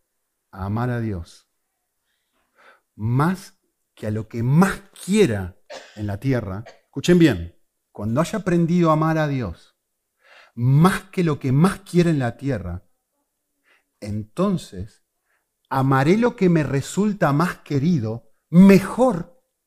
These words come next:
que lo que lo había hecho hasta ahora. En la medida en que aprenda a amar lo que más quiero en esta tierra, a expensas de Dios y en el lugar de Dios,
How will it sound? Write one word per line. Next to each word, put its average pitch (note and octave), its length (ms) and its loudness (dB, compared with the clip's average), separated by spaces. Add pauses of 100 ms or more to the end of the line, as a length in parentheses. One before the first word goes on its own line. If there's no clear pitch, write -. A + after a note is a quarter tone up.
(320)
que B2+ 140 -4
lo B2+ 180 -2
que - 360 -8 (380)
lo A2+ 100 -10
había B2 220 -8
hecho B2 180 -14
hasta - 180 -20
ahora. F#2 300 -16 (2500)
En B2 200 -4
la B2 120 -2
medida B2+ 560 -2 (680)
en A2 140 -10
que A2+ 140 -10
aprenda D3+ 440 -4
a C3+ 40 -6
amar A#2 400 -6 (240)
lo G2+ 240 -8
que G#2+ 120 -10
más C3 240 -4 (100)
quiero E3 280 -2
en D3 80 -4
esta C3 340 -8
tierra, F2 480 -8 (600)
a D3+ 140 4
expensas F#3 960 -2
de A#2 100 -6
Dios A#2+ 320 -8
y B2 80 -10
en D3 80 -6
el C#3+ 100 -2
lugar G3 420 0
de D3 140 0
Dios, A2+ 420 -6